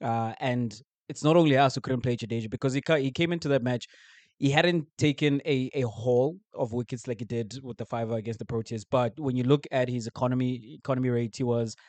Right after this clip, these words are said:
I believe, he, under four, like, three point seven eight or something like that, which has only gotten better after the game against the Proteas, which means the batsmen at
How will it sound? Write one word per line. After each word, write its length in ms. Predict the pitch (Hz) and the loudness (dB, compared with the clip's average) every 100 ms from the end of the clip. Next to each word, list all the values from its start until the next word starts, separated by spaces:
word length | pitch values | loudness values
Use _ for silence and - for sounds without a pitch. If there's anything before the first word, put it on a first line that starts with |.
| _ _ - | _ _ -8
I 40 | |
believe, 300 | 113 135 127 | 0 2 2
he, 180 | 117 135 - | -2 -8 -4
under 160 | 139 | -2
four, 220 | 127 135 117 | 0 0 0
like, 160 | 113 | -2
three 140 | - 131 | -6 -4
point 200 | 123 110 | -4 -2
seven 200 | 123 117 | -4 -2
eight 180 | 117 | -4
or 40 | 110 | -4
something 280 | 123 120 117 | -6 -4 -4
like 140 | 110 | -4
that, 160 | 113 104 - | -6 -8 -6
which 280 | 123 123 | -4 -2
has 160 | 131 117 | -2 -2
only 180 | 123 123 | -2 -2
gotten 280 | 123 117 113 | 0 -2 -2
better 280 | 117 113 | -4 -2
after 220 | 113 110 117 | -4 -4 -6
the 80 | |
game 240 | 98 117 113 | -6 -4 -4
against 200 | 110 110 | -4 -8
the 60 | |
Proteas, 440 | - 135 123 110 104 - _ _ _ | -2 -2 -2 -6 -8 -14 _ _ _
which 220 | - 147 | -2 2
means 180 | 147 147 | 4 4
the 80 | 127 | 4
batsmen 560 | - 139 147 147 147 139 | 2 4 4 4 2 2
at 160 | 135 131 | 0 -2